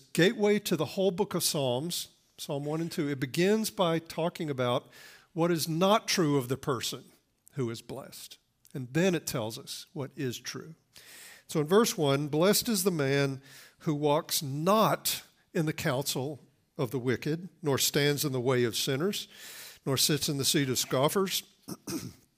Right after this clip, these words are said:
But his delight is in the law of the Lord, and on his law he meditates day and night."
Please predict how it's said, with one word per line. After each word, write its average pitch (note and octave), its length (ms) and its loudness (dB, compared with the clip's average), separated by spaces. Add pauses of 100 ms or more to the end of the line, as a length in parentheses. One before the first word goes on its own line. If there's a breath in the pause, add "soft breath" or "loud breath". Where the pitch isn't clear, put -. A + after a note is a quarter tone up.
(800 loud breath)
But D#3 100 2
his F3+ 220 2
delight E3 480 4
is D3+ 160 -2
in D3 100 0
the C#3+ 100 0
law B2 460 2
of B2+ 140 -6
the C3 100 -6
Lord, A2 460 -4 (180)
and C3 180 -4
on F3 260 0
his F3 220 0
law A#2 300 0
he B2 220 -4
meditates C#3 880 0 (520 loud breath)
day C3+ 440 4
and B2 240 -6
night." A2+ 420 -8